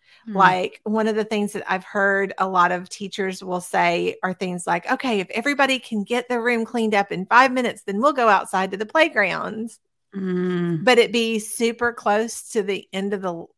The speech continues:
Speaker 2: you know, session. And
Speaker 1: Right.
Speaker 2: I've l-, had leaders say to me before, "Oh, they're not gonna remember that I said that. It's no big deal." Oh, they're
Speaker 1: Yeah,
Speaker 2: gonna
Speaker 1: they will.
Speaker 2: remember.
Speaker 1: Yeah.
Speaker 2: <laughs>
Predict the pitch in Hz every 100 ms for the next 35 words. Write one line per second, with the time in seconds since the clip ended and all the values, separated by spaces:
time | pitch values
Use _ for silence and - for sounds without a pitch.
0 | _ - 196 170 170 202 202 - 226 226
1 | 240 - _ - - 147 151 220 156 151
2 | - 220 208 202 208 202 - 208 - 247
3 | 262 254 240 220 202 - 214 214 202 196
4 | - 190 - 262 285 285 294 294 254 226
5 | 214 196 185 175 180 170 165 - 160 -
6 | 143 - _ _ 190 - 190 180 175 156
7 | - 214 - _ _ _ _ _ _ _
8 | 170 185 208 226 220 208 - 202 233 139
9 | 143 180 180 269 370 302 302 180 170 170
10 | 208 - 180 190 240 247 302 185 415